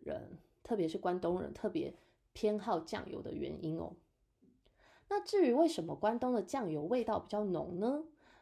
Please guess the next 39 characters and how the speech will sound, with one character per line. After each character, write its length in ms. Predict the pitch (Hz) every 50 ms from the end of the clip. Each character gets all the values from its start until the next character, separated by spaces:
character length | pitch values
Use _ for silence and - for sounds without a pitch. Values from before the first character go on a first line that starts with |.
| _ _ _ _ _ _ _ _ _ _ _ _
而 120 | - - 175
关 240 | 175 220 220 233
西 140 | 220 - 233
的 100 | 202 170
比 100 | 156 -
较 160 | - 185 196
淡 320 | 202 202 - 226 196 170 151
呢？ 240 | 151 160 156 156 170 - - _ _ _ _ _ _ _ _
这 140 | - 320 320
是 180 | 320 359 339
因 180 | 302 269 262 254
为 240 | 269 262 - - - -
做 240 | - 330 277 185 -
法 240 | - - 156 - -
其 240 | - - - 175
实 120 | 175 - 151
不 140 | - - 151
太 220 | - - 226 220
一 80 | 180 160
样 180 | 180 185 180
的 80 | 160 165
关 260 | 165 - - - -
系。 380 | - - - - - - - - _ _ _ _ _ _ _ _ _ _ _ _
大 220 | - 320 320 285 269
豆 260 | - 311 285 247 220
呢， 220 | 190 170 170 170
在 240 | 170 - 226 214 185
不 180 | - - - 214
炒 360 | - - - - - - -
过 260 | - - - 247 214
的 100 | 170 -
状 220 | - - 190 180 165
态 200 | - - 170 160
之 200 | 160 - 143 143
下， 300 | - 175 156 147 - - _ _ _ _ _ _
就 140 | - 247 214
拿 140 | 180 156 - -
去 180 | - - 196
蒸， 400 | - - - - 254 269 277 311